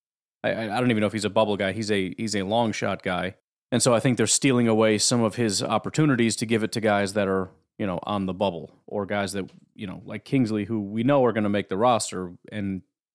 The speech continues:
want to get more opportunities. Uh, linebacker Ty Summers,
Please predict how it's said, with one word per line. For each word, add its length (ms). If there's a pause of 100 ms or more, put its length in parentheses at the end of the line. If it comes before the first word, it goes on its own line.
want 260
to 80
get 160
more 220
opportunities. 800 (280)
Uh, 300
linebacker 680
Ty 220
Summers, 580